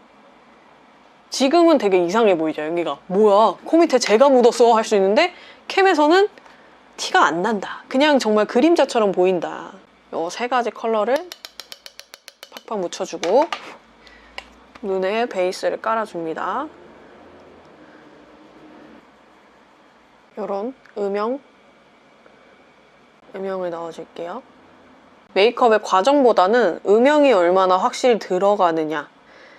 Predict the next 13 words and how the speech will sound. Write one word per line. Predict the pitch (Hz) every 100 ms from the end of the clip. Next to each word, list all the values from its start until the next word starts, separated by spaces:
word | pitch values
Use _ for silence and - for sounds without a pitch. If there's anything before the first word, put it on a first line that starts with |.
| _ _ -
내가 | 190 190 240 311 - _ _ _ -
꺼내고 | 311 339 349 320
싶은 | 262 254 233
부분이 | 214 202 190
얼마나 | - 175 196 190
나오고 | 165 143 185 196 190 302 339
감추고 | 220 233 285 285
싶은 | 262 262 240
부분을 | 226 226 262 330 -
얼마나 | 196 214 247 240
확실하게 | 302 - 339 330 285
감추느냐에 | - 196 202 262 247 226 214
따라서 | 220 247 233 233 302